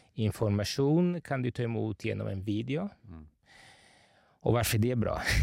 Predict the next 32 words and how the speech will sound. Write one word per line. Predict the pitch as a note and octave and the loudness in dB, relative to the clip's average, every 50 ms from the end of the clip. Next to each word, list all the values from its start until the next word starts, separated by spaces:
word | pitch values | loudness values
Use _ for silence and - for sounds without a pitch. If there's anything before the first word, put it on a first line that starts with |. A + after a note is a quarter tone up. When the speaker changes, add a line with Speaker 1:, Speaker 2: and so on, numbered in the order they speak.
| - A#2+ A#2 C3+ | 4 4 4 2
Speaker 1:
<laughs> | - - - - A3 G#3+ F3+ D#3+ | 0 -4 -6 -6 -4 -6 -6 -8
För | - - - B2+ A#2+ A2+ | -8 -6 -2 0 0 2
att, | A2 A2 G#2+ - - - | 0 -2 -4 -4 -4 -2
eh, | G#2+ A2 - - | -2 -2 0 0
varje | A#2 A2 G2+ B2 A#2 A2 G#2+ G#2 A2 A#2 B2 A#2+ | 0 0 0 0 -2 -2 -2 0 0 0 -2 -2
tar | - - A#2 | -2 -2 0
emot | A2 G#2+ G2+ F#2+ G2 F#2+ - _ - - - | 2 2 2 0 0 -4 -6 _ -14 -8 -6
information | A2+ G#2 G#2+ G#2 G#2+ G#2 F#2+ - A2+ G#2 F#2 | -6 -4 -4 -4 -4 -4 -4 -4 -6 -6 -4
på | - A2 G2+ | -4 -4 -4
sin | - A2 G2+ | -4 -4 -6
eget | G2 F#2+ F#2+ - - | -4 -4 -4 -4 -4
sätt. | - - E2 - - _ - - - | -4 -4 -4 -6 -6 _ -16 -14 -2
Speaker 2:
Mm. | - F#2 G#2 | 2 2 4
Speaker 1:
Några | G#2+ G2+ G#2 G#2 G#2+ A2+ B2 C3 A2+ - _ - | 4 4 2 2 0 0 -2 -4 -6 -10 _ -6
kan | - A2 G2+ G2+ | -2 0 0 2
hålla | G#2 A2+ A2 G#2 G2+ G2+ | 2 2 2 0 0 0
uppmärksamheten | G#2 G2 - - G2 - - G#2+ G2+ G2+ G2 F#2 - G#2 | -2 -4 -4 -6 -6 -6 -4 -4 -4 -6 -6 -6 -6 -6
en | G2 G2 | -6 -4
timme. | - G#2+ G2+ G2 G2 A2+ D3+ F#3+ - _ _ _ - - _ _ _ _ | -2 -2 -2 0 -2 -2 -2 -4 -6 _ _ _ -20 -20 _ _ _ _
Några | _ A2+ A2 G#2 G#2 | _ 0 2 2 2
andra | G2 G2+ G#2+ A2 A2+ | 2 2 0 0 -2
vill | G#2+ G#2+ | -4 -8
ta | - - G#2+ | -6 -4 -4
en | G2+ G2 | -4 -4
paus. | - - - - B2 B2 - D3 - - - | -4 -4 -2 0 0 0 0 0 -2 -2 -2
Några | A#2 A2 A2 G#2 G2+ | -2 0 0 0 0
vill | G2+ G#2 G2 | 0 0 0
backa | F#2+ G#2 F#2 - - - _ - G2+ A2 C3 | -2 -2 -4 -6 -8 -14 _ -4 -2 -2 0
och | C3 A2 | 0 0
Speaker 2:
Mm. | F#2 | 2
Speaker 1:
lyssna | E2+ E2 D#2+ D#2+ D#2+ G#2 | 2 2 2 0 -2 -2
igen. | G2+ F#2+ G#2 C#3+ E3 G3+ G#3 | -4 -4 -4 -4 -6 -6 -8